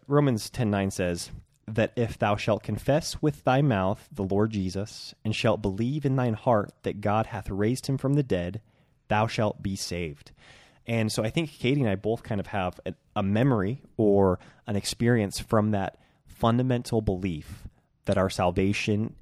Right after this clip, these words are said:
comes from Jesus Christ, from confessing our sins and believing that Jesus Christ is the Son of God and that he died for our sins. And so that's kind of where we're both gonna start, I think, with our story and with our testimony, and then take you guys along and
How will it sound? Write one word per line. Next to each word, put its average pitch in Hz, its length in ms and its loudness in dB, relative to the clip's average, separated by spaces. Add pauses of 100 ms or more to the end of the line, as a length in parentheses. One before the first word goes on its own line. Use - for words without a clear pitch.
(140)
comes 90 400 -2
from 90 180 -4
Jesus 90 300 -8
Christ, - 460 -8
from 87 180 -6
confessing 104 560 -2
our 107 80 0
sins 85 420 -6
and 98 140 -6
believing 113 580 0 (380)
that - 120 -6
Jesus 101 320 -2
Christ 107 460 0
is 92 100 -8
the 90 120 -4
Son 95 240 -4
of 110 120 -4
God 90 360 -2
and 92 100 -6
that 87 80 -6
he 87 60 -6
died 90 260 -2
for 95 140 -2
our 82 100 -2
sins. 85 480 -4 (380)
And 147 60 -4
so 175 100 2
that's 185 120 4
kind 165 200 2
of 123 60 4
where 117 120 4
we're 104 140 2
both 113 240 -2
gonna 95 160 -4
start, 110 420 2 (340)
I 117 80 0
think, 123 280 -4
with 123 160 -8
our 123 100 2
story 127 340 2
and 120 60 2
with 110 80 -4
our 107 80 0
testimony, 113 720 0 (360)
and 107 180 0
then 98 180 0
take 110 140 -6
you 98 60 -6
guys 95 200 0
along 95 460 2
and 85 200 -4